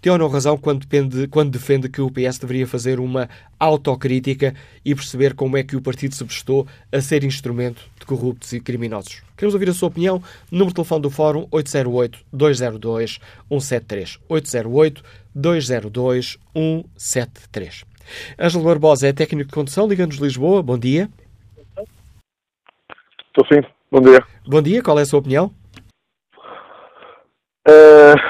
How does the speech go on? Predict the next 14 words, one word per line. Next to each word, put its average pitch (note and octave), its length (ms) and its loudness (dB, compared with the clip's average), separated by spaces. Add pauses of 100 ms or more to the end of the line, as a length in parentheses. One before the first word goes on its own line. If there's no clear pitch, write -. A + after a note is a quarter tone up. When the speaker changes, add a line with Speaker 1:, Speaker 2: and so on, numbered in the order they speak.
(220)
Speaker 2:
a - 40 0
minha D3 200 6
opinião, C3+ 320 6 (280)
e, A#2+ 720 4
e A#2+ 40 2
muito B2 280 2
bom B2 60 8
dia A2+ 140 8
ao G#2+ 100 8
Fábio, B2 240 6 (220)
eh, G2+ 180 10
ao G2+ 220 4
Paulo G#2 180 8
Baldaia G2+ 480 10